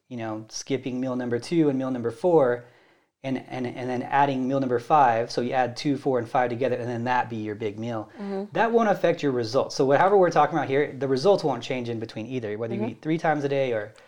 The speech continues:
Speaker 1: ten times a day, there's really very nominal difference between those two eaters.
Speaker 2: True.
Speaker 1: The, the post-workout is, is a, is a variable that doesn't go into that. But, um, with the, with your normal day and how you eat your food, so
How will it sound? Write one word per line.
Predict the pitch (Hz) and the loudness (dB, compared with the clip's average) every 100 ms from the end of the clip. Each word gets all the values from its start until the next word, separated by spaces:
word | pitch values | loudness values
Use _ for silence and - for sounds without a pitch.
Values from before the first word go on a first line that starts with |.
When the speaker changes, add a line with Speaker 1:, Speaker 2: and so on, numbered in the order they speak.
| _ _ _ - | _ _ _ -2
Speaker 1:
ten | 156 147 | -2 0
times | 120 110 | 0 -2
a | 113 | 0
day, | 110 104 | 0 0
there's | 131 123 | -2 0
really | 170 135 | 2 0
very | - 117 131 151 147 | -4 -8 0 0 0
nominal | 120 123 127 135 131 113 | -4 -4 0 0 -2 -2
difference | 120 - 117 | -4 -6 -14
between | - 120 110 _ _ _ - | -10 -10 -10 _ _ _ -6
those | 131 117 | -4 -4
two | - 120 | -6 -6
eaters. | 127 113 123 - _ _ | -8 -10 -12 -18 _ _
Speaker 2:
True. | - 262 | -14 -4
Speaker 1:
The, | 135 123 117 110 - - | 2 2 2 -2 -8 -16
the | |
post-workout | 123 190 190 143 117 110 110 | 2 4 4 2 2 -2 -2
is, | 113 113 | -8 -8
is | 117 107 | -10 -8
a, | 107 104 113 - | -8 -8 -12 -18
is | 110 | -14
a | 113 | -4
variable | 120 113 113 107 - | -2 -2 -4 -6 -8
that | 117 | -8
doesn't | 113 110 107 | -6 -8 -6
go | 107 | -6
into | 104 | -4
that. | 107 - | -4 -2
But, | 123 - - - _ _ - | -4 -6 -20 -20 _ _ 0
um, | 135 117 127 | 0 0 2
with | 139 151 151 - | 4 4 2 -2
the, | 139 135 127 123 131 - _ _ _ | 0 0 0 -4 -6 -14 _ _ _
with | 147 151 | -4 0
your | 151 | 2
normal | 135 147 139 | 2 2 2
day | 113 123 | 2 2
and | 135 | 2
how | 123 127 | 2 -2
you | 135 | -2
eat | 139 | -2
your | 135 | -4
food, | 139 147 147 | -2 -4 0
so | 160 143 | 2 0